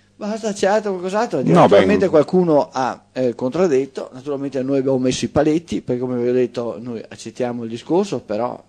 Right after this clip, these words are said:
Speaker 1: è, il discorso per noi è guerra, cioè discutere
Speaker 2: Sì.
Speaker 1: significa combattere, non, non è un gioco, ecco.
Speaker 2: Sì, ma quello importante è che ad esempio, mm, quasi tutti gli ascoltatori, sono, cioè tutti i presenti sono intervenuti, nel senso di
Speaker 1: Sì,
Speaker 2: chiedere
Speaker 1: lo
Speaker 2: qualcosa,
Speaker 1: condivido.
Speaker 2: cioè non è che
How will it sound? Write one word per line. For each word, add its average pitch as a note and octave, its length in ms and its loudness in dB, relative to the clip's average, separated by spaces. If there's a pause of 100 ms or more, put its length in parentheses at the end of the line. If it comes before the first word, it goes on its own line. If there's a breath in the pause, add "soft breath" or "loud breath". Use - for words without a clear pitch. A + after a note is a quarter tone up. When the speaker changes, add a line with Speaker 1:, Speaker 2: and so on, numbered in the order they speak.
Speaker 1:
è, - 80 -16
il - 280 -16
discorso A#2 400 -10
per G#2 120 -12
noi A#2+ 140 -6
è - 160 -12
guerra, A2+ 320 0
cioè F2+ 200 -10
discutere A2 520 -2
Speaker 2:
Sì. - 60 -12
Speaker 1:
significa B2+ 280 -6
combattere, G#2 640 -4
non, G#2 260 -10
non A2+ 160 -10
è B2+ 260 -4 (340)
un A#2+ 120 -10
gioco, G#2+ 460 -6
ecco. G#2 260 -16
Speaker 2:
Sì, G#2+ 100 2
ma A#2+ 120 4
quello A#2 160 6
importante G2+ 480 2
è - 20 -6
che F#2+ 60 -10
ad F2+ 80 -4
esempio, F#2+ 640 2 (100)
mm, F2 140 -4 (200)
quasi G#2+ 280 2
tutti C3 240 0
gli G2+ 40 4
ascoltatori, F2+ 400 0
sono, F2 200 -6
cioè F#2+ 100 -2
tutti G#2 180 -4
i F#2+ 60 -2
presenti G2 420 2
sono F#2 200 0
intervenuti, F2 640 0
nel F2 160 -2
senso - 260 -8
di F2+ 140 -4
Speaker 1:
Sì, F2 80 -4
Speaker 2:
chiedere F#2+ 240 0
Speaker 1:
lo - 120 -4
Speaker 2:
qualcosa, F2 360 2
Speaker 1:
condivido. - 0 -
Speaker 2:
cioè F2+ 140 0 (480 loud breath)
non - 120 -4
è A2 80 2
che G#3 220 0